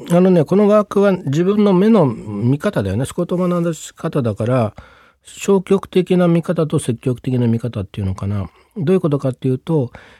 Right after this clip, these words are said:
世の中で新しいというふうに言われてたものね。いや、今言われてるのでもいいよ。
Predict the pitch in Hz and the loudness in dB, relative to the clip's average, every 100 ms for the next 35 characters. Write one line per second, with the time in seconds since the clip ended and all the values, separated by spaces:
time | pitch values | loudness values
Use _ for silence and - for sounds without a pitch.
0 | - 135 208 247 214 170 147 143 165 - | -2 2 4 4 2 4 2 2 0 0
1 | 156 190 190 190 - 208 202 - 156 143 | -2 -2 0 -2 -2 -2 -2 0 0 2
2 | 139 - 147 120 101 107 110 107 113 110 | 0 0 2 2 2 0 -2 -4 -6 -4
3 | 85 85 110 107 131 117 120 139 143 92 | 0 2 4 2 2 2 4 4 4 2
4 | 98 104 98 90 85 110 208 | 0 2 0 0 0 -2 -2